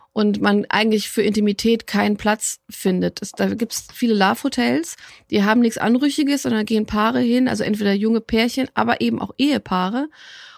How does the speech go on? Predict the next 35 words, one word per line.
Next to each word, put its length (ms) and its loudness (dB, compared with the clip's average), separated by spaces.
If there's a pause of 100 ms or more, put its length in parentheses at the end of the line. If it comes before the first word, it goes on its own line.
(140)
um 180 4
dann 140 4
mal 260 4
jenseits 600 2
von 240 -2
Kids 420 -2
oder 460 2
Großeltern 680 -2
oder 160 0
eigenen 260 0
Eltern 520 -2 (320)
einfach 280 2
mal 100 0
ein 60 0
bisschen 200 -2
Intimität 580 -2
zu 220 -2
haben, 340 0
Sex 380 -8
zu 160 -4
haben, 360 -2 (280)
Zeit 240 0
miteinander 260 0
zu 120 -6
verbringen. 420 -4
Aber 400 -2
auch, 720 0 (600)
ähm, 540 2
wenn 220 2
du 80 4
da 280 2 (160)
durch 140 0
die 100 0
Straßen 460 -2
läufst, 480 -4